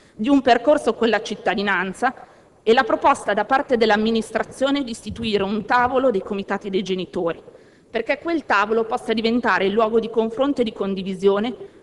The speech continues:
sulle scelte politiche nell'ambito della scuola e dell'educazione in città. Questa scelta noi la rivendichiamo con forza e con orgoglio,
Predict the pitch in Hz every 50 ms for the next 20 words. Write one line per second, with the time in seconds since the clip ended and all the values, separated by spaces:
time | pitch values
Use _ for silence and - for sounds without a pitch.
0 | - _ _ - - - 262 247 240 - - 247 233 233 220 214 - - 196 175
1 | - - - - - - _ - - 214 214 233 269 269 220 - 202 - - 185
2 | 175 175 185 196 202 208 220 226 226 214 208 - - 190 196 - - 240 - -
3 | - - - 262 254 277 277 247 247 214 214 208 196 190 214 - - 233 - -
4 | - - 202 175 185 175 180 180 - - 190 - - - 185 156 160 - - -
5 | - _ _ _ _ _ _ _ _ _ _ _ _ - 294 285 294 320 311 -
6 | 330 381 359 - 311 269 262 285 285 262 247 226 233 208 220 220 226 226 220 -
7 | 247 226 220 214 220 - 240 233 233 220 - 262 262 262 254 - - 285 285 -
8 | 240 220 220 214 208 226 208 185 185 156 165 156 151 180 175